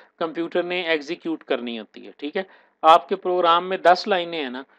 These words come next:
तो जो line जि-, execute हो रही है ना वो instruction register में होती है,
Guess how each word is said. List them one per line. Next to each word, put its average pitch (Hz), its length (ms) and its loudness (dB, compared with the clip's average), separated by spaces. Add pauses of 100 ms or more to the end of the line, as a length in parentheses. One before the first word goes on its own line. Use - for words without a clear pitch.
(180)
तो 180 80 -2
जो 170 220 2
line 190 400 2
जि-, 175 280 -8
execute 165 800 -2
हो 170 140 0
रही 160 140 -2
है 160 80 -2
ना 175 100 -4
वो 175 180 -4
instruction 175 460 -4
register 151 440 -6
में 143 140 -8
होती 107 300 -12
है, 104 100 -18